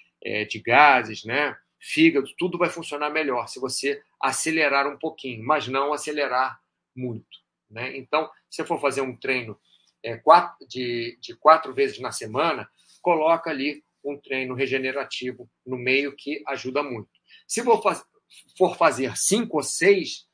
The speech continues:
vezes na semana, seu treino aeróbico, seu treino com vetor aeróbico, né, de esporte cíclico, né, remo,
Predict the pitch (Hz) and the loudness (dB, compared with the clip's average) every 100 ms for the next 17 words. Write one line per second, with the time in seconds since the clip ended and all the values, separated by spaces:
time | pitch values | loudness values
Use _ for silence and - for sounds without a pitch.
0 | _ _ 110 175 170 123 135 127 127 117 | _ _ 2 4 4 -2 -8 -8 -6 2
1 | 170 170 113 _ _ - 143 131 - 139 | 4 4 0 _ _ -8 -6 -4 -2 -2
2 | 131 120 120 156 165 - 120 - 123 - | -2 -4 2 4 4 0 -14 -12 -12 -8
3 | 135 139 120 - _ _ _ - 131 135 | -4 -4 -6 -14 _ _ _ -14 -8 -6
4 | 131 - 170 170 135 117 131 170 160 117 | -6 2 6 6 4 0 6 8 6 2
5 | - - _ _ _ - 117 139 110 120 | -18 -20 _ _ _ -8 -2 -2 -2 -4
6 | 113 - 139 117 - 104 - 185 - 120 | -4 -4 -4 -4 -4 -10 -4 -4 -4 -10
7 | - 117 135 117 104 160 160 127 107 | -12 -8 -6 -4 0 2 2 -2 -8